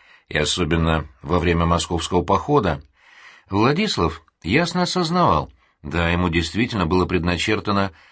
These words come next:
стать величайшим правителем Европы, именно тем правителем, который мог бы удерживать под лезвием своего меча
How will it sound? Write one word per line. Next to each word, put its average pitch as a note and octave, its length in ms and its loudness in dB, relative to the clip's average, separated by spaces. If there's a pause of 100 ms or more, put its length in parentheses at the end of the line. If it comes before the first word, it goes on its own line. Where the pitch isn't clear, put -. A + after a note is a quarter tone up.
(160)
стать G2 360 -2
величайшим F#2+ 640 0
правителем G#2+ 520 0
Европы, A2 600 0 (420)
именно E2 480 0
тем G#2 300 0
правителем, C3 680 -2 (640)
который A#2+ 340 2
мог C3 300 4
бы E2+ 220 2 (140)
удерживать F2+ 580 2
под E2+ 160 0
лезвием F2+ 440 0
своего F2 340 2
меча G2+ 440 0